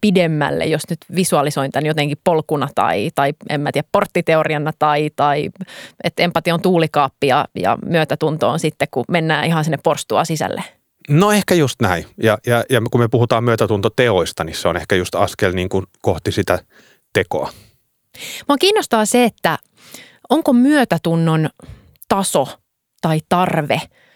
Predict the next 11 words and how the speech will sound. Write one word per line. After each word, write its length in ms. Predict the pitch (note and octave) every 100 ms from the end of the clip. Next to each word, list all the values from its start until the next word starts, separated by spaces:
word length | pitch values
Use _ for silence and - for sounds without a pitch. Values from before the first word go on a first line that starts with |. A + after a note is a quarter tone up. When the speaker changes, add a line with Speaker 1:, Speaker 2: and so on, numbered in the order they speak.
| _ _ _
Speaker 1:
yhteiskunnassa, 1000 | F#3+ E3+ - - - - E3 A2 D3+ -
meidän 340 | E3+ E3 D#3+ D#3
ihmisyhteisöjen 1200 | F3+ - D3+ - E3 D3+ - C#3 D#3 A#2 G#2 C3 E3+ - - -
keskuudessa 840 | G3 - - D3 A#2+ D#3 - D#3 -
jotenkin 680 | - F#3 F3 D#3 - D#3+ D#3 - - F3
vakio 560 | C4 - - A2 A#2+ C#3+
vai 220 | D3 F3 - - -
onko 160 | D#4+ -
olemassa 480 | D4+ D#4+ F3+ - -
aikoja, 600 | F#3 G#3+ F3 - A2 E2 - - _ _ -
hetkiä, 540 | G3+ - - - C3+